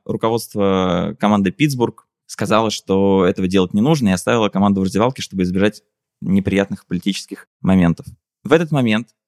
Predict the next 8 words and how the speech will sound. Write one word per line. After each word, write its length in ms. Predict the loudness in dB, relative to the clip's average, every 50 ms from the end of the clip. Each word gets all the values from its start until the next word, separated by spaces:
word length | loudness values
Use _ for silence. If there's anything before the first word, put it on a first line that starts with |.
| _ _ _
компания 340 | -4 -2 -2 0 -2 -2 -2
Fanatics 440 | -2 -2 -2 -2 -2 -4 -10 -12 -6
повесила 1000 | -4 0 2 2 2 0 0 -4 -4 -2 0 2 2 4 4 2 2 0 -2 -4 -8 _ _ _ _ _ _ _
свитер 480 | -10 -6 -4 -2 -2 -2 -2 -4 -2
Виллануэвы 640 | 0 0 2 4 4 4 4 4 2 2 0 -2 -2
на 120 | 0 -2
сайт, 360 | -2 -2 -2 -2 -2 -2 -2 -6 _ _ _ _
и 260 | 2 2 2 0 -2